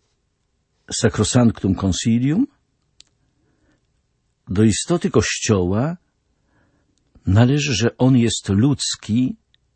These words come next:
i jednocześnie boski, widzialny i wyposażony w dobra niewidzialne, żarliwy w działaniu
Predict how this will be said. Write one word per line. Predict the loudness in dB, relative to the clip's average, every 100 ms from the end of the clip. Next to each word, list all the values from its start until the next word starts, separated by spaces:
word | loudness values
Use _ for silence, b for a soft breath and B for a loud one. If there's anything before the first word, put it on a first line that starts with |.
| _
i | 0
jednocześnie | 2 2 0 -2 -2 0
boski, | 0 -2 -4 -8 -10 -14 -8
widzialny | -2 0 2 2 2 2 0 -2 B B B B
i | -4
wyposażony | -2 -2 0 0 2 2
w | 2
dobra | 0 0 0 2
niewidzialne, | 2 0 -4 -4 -6 -6 -14 -18 -20 _ _ _ _ _ _ _ _ b b b
żarliwy | -2 2 2 2 0 0
w | 0
działaniu | 0 0 0 0 0 0